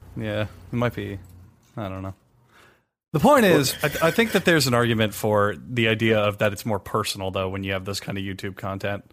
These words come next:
Like, they, they get so offended on that scripting because, you know, a lot of it is, for a lot of creators, just turn on a webcam and talk into it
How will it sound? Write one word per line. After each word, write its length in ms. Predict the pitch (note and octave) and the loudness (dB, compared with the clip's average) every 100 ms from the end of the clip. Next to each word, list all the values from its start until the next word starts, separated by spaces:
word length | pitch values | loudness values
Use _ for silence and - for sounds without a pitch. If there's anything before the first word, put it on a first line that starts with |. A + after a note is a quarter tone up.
| _ _ _ _ _ - | _ _ _ _ _ -2
Like, 240 | A2+ A2+ | 0 2
they, 160 | B2 B2 | 2 2
they 160 | B2+ | 2
get 140 | B2+ C3+ | 0 0
so 160 | D3 | 2
offended 400 | A#2+ - A#2 G#2+ | 2 2 0 0
on 140 | G2+ G2 | -2 -2
that 120 | F#2+ | -4
scripting 540 | - A2+ G#2+ G#2+ G2 | -4 -4 -2 -4 -4
because, 340 | G2 - G2+ G2+ | -6 -4 -4 -4
you 80 | |
know, 220 | G2+ G2 F#2+ | -4 -2 -2
a 100 | G2+ | -2
lot 240 | G2+ G#2 | 0 0
of 100 | G2+ | 0
it 200 | G#2 F#2 - | -4 -6 -8
is, 360 | G#2+ G#2 F#2+ | -4 -4 -4
for 160 | - G2+ | -4 -4
a 40 | |
lot 180 | G2 G2 | -2 -2
of 60 | F#2+ | -2
creators, 480 | G#2 G2+ G2 F#2+ - | -6 -4 -4 -6 -6
just 260 | G#2 - - - | -8 -8 -14 -16
turn 240 | - B2 G#2 | -4 -2 0
on 100 | G2+ | -2
a 40 | |
webcam 440 | G2 G2 - G#2 F#2+ | -2 -4 -2 -4 -4
and 80 | F2+ | -8
talk 360 | - G2 - | -4 -4 -4
into 220 | G2 F#2 | -10 -8
it 140 | F#2+ | -8